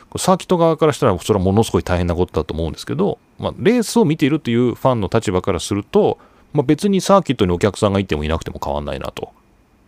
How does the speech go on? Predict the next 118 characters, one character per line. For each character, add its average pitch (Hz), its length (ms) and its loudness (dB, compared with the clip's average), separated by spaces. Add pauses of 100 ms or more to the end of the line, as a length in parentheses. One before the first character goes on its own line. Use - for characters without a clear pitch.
で、 156 80 0
多 285 160 0
分 214 120 4
ド 92 80 2
ラ 113 140 6
イ 127 40 4
バ 143 180 4
ー - 20 -4
か 156 80 0
ら 151 100 2
チ - 200 -2
ー 170 40 2
ム 113 80 0
に 82 80 -2
し - 80 -8
て - 100 -6
も、 85 280 -4 (360)
ま 208 80 0
あ、 - 20 2
別 123 220 2
に 170 60 6
お 120 80 6
客 139 160 0
さ 151 120 2
ん 143 40 2
が 147 60 4
い 151 60 0
て 147 100 0
も 90 100 0
い 87 40 0
な 104 120 0
く - 60 -20
て - 100 -8
も、 110 380 -12
ま 90 80 -6
あ、 - 80 -8
変 95 100 4
わ 107 60 2
ん - 20 -2
な 127 80 0
い 110 40 0
ん - 20 -6
じ 85 60 -4
ゃ - 20 -2
な 78 100 -2
い - 40 -6
か。 - 100 -10
本 175 240 4
音 202 100 2
の 208 100 2
と 196 120 4
こ 202 100 4
ろ 214 80 6
で 135 80 2
は 87 160 2
変 101 100 0
わ 107 80 4
ん 110 60 -2
な 113 80 0
い 120 60 0
ん - 20 -2
じ 82 60 0
ゃ - 20 -2
な 82 120 -2
い 78 60 -4
か - 80 -10
な 78 100 -6
っ - 40 -8
て - 120 -12
い 82 40 -8
う - 20 -8
ふ 80 40 -10
う - 20 -10
に - 20 -10
思 95 140 -2
っ 113 40 0
て 101 120 -6
た - 80 -16
ん - 60 -18
で - 60 -20
す - 80 -20
よ - 80 -12
ね。 95 140 -8 (720)
思 185 180 2
っ - 20 4
て 226 100 2
た 90 120 4
ん 82 40 -4
で - 60 -10
す - 100 -10
け 76 80 -4
ど、 87 300 0 (680)
こ 113 80 -4
の 101 40 -2
シ - 140 -4
ル 175 80 4
バ 190 80 0
ー 180 40 -2
ス - 80 -10
ト 180 140 2
ー - 20 2
ン 95 80 0
の 76 300 -6
こ 82 140 -8
の 78 60 -10
イ 104 60 -4
ギ 127 100 0
リ 131 60 2
ス 120 120 -2
グ 123 100 4
ラ 127 80 2
ン 107 60 -2
プ 85 100 -8
リ - 60 -8
の 57 120 -12
中 120 260 -2
継 113 240 0
で、 123 300 0